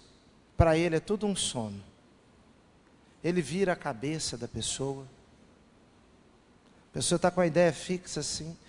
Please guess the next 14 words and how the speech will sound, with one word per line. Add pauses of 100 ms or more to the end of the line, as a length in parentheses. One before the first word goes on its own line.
(120)
sentimentos. (200)
A
pessoa
tá
com
sentimento,
ele
vai
lá
e (600)
é
capaz
de
mudar.